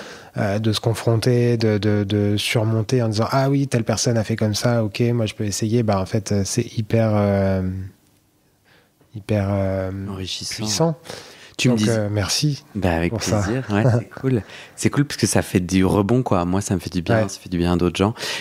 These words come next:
Speaker 2: Euh, tu, tu parlais d'ailleurs qu'il y a un des épisodes, euh, celui de Baptiste, euh, qui fait du tantra.
Speaker 1: Ouais.
Speaker 2: Euh,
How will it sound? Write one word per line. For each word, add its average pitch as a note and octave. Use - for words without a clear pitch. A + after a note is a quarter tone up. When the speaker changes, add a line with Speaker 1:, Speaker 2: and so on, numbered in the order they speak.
Speaker 2:
Euh, F#2+
tu, A2+
tu -
parlais A#2+
d'ailleurs B2
qu'il F2+
y F2+
a -
un A2+
des G#2+
épisodes, G#2
euh, F#2
celui G2+
de G2
Baptiste, F#2+
euh, F2
qui -
fait G#2
du F2+
tantra. G2+
Speaker 1:
Ouais. G2
Speaker 2:
Euh, E2+